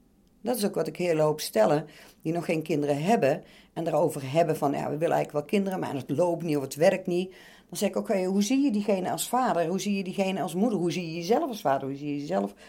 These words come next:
als moeder?" Om daar in een voortraject al bewust van te zijn.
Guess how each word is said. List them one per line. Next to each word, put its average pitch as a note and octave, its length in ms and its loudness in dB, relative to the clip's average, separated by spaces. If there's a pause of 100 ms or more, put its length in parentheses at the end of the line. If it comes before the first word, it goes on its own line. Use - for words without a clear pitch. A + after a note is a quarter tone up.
(140)
als - 240 -10
moeder?" G3+ 420 4 (680)
Om F#3 60 -4
daar F3+ 260 4
in F#3 100 0
een E3 100 0
voortraject F#3 680 2
al D#3 180 -2
bewust F#3+ 360 -4
van C#3+ 140 -6
te C#3 120 -12
zijn. B2+ 400 -8